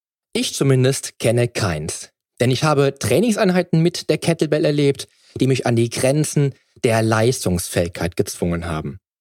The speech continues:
die ich aber nur überschreiten konnte, weil ich den Willen dazu hatte. Und den unbändigen Willen und die Disziplin, die Einheit zu Ende zu bringen, habe ich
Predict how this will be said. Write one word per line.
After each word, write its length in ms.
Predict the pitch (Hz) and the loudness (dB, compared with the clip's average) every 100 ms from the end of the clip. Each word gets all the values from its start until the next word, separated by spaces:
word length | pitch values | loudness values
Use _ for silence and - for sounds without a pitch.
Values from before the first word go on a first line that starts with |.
| _ - - | _ -4 -2
die 60 | |
ich 120 | 165 | 0
aber 160 | 165 147 | 2 4
nur 200 | 175 285 | 4 4
überschreiten 560 | 220 170 - 294 - 160 | 2 0 0 0 0 0
konnte, 500 | 147 147 160 170 - _ _ - | 0 2 0 0 -6 _ _ -2
weil 220 | 113 127 | 0 0
ich 140 | - | -2
den 260 | 127 113 110 | -2 0 2
Willen 260 | 139 120 | 2 2
dazu 340 | 92 92 - 90 | 0 -2 -2 -2
hatte. 340 | 85 - 85 - _ _ _ - - - | -2 -4 -8 -12 _ _ _ -20 -16 0
Und 260 | 156 - | 0 2
den 120 | 180 - | 0 2
unbändigen 680 | 233 247 190 151 131 131 | 2 2 2 2 2 0
Willen 260 | 185 214 120 | 2 0 0
und 340 | 117 120 - | 0 -2 -2
die 100 | 113 | -2
Disziplin, 720 | 107 123 - - - 214 170 | -2 -2 -4 -4 -2 2 2
die 180 | 120 127 | 0 -2
Einheit 320 | 156 170 151 | 0 0 0
zu 260 | - - - | -2 -4 -2
Ende 280 | 202 262 202 | 2 2 0
zu 160 | - | -2
bringen, 380 | 135 139 147 147 - _ _ _ | 0 2 2 0 -4 _ _ _
habe 320 | - 117 127 110 | -2 0 0 0
ich 320 | 113 - | -2 -4